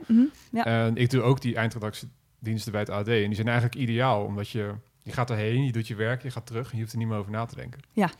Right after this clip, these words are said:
Speaker 2: <laughs> Dus je hoeft, het is niet dat je, dat je bijvoorbeeld nieuwsdienst hebt en dan achter een verhaal aan zit en dan de dag erna i-, dat iemand je terugbelt en dat je
Speaker 1: Mhm.
Speaker 2: daar dan iets mee moet of zo.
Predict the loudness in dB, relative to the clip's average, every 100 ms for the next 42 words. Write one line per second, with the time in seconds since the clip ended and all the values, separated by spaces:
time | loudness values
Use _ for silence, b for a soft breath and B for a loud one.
0 | -14 4 4 6 2 4 4 4 4 4
1 | 2 2 2 2 0 -2 -4 -4 -6 -4
2 | -4 -4 -4 2 2 2 -2 -4 -6 -6
3 | -6 -6 -4 -6 -6 -6 -4 -2 -2 -4
4 | -6 -6 -8 -10 -10 -10 -10 -10 -8 -6
5 | -6 -6 -8 -8 -8 -4 -4 -6 -6 -6
6 | -4 -4 -4 -6 4 6 8 6 0 -8
7 | -6 -6 -6 -8 -10 -8 -8